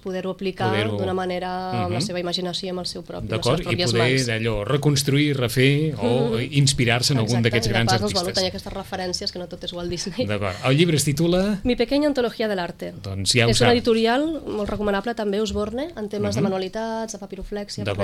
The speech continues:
Speaker 1: nens i nenes, és una editorial que té molts bons llibres,
Speaker 2: No
Speaker 1: molt
Speaker 2: només
Speaker 1: ben
Speaker 2: per
Speaker 1: edit-,
Speaker 2: llegir, sinó per fer, eh?
Speaker 1: Exacte,
Speaker 2: Per
Speaker 1: molt
Speaker 2: fer,
Speaker 1: ben
Speaker 2: per treballar
Speaker 1: editats.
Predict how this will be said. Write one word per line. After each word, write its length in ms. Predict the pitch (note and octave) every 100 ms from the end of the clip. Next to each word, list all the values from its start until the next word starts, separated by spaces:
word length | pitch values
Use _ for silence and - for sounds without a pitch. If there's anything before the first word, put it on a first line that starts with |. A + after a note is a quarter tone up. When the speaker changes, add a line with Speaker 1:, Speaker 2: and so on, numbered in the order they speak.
| G3
Speaker 1:
nens 20 |
i 60 | G3+
nenes, 300 | G3+ A3 G#3+
és 40 |
una 80 | G#3
editorial 340 | F#3+ G3+ G3 F#3+
que 80 |
té 160 | G3+ F#3+
molts 480 | F#3 F#3 G#3 G#3 F#3
bons 160 | F3+ F3+
llibres, 220 | F3 A#2
Speaker 2:
No 80 | C#3
Speaker 1:
molt 60 |
Speaker 2:
només 200 | D3 C#3+
Speaker 1:
ben 60 | C#3
Speaker 2:
per 80 | C#3
Speaker 1:
edit-, 80 | C3+
Speaker 2:
llegir, 240 | A#2+ D#3+
sinó 240 | - - -
per 140 | D3
fer, 200 | - A2+ F2+
eh? 60 | D#3
Speaker 1:
Exacte, 380 | F#3+ F#3 - F#2
Speaker 2:
Per 100 | F#3+
Speaker 1:
molt 60 |
Speaker 2:
fer, 80 | -
Speaker 1:
ben 160 | F3+ F3+
Speaker 2:
per 140 | A2
treballar 380 | B2+ A#2+ B2 C3+
Speaker 1:
editats. 340 | B2+ A#2+ G#2+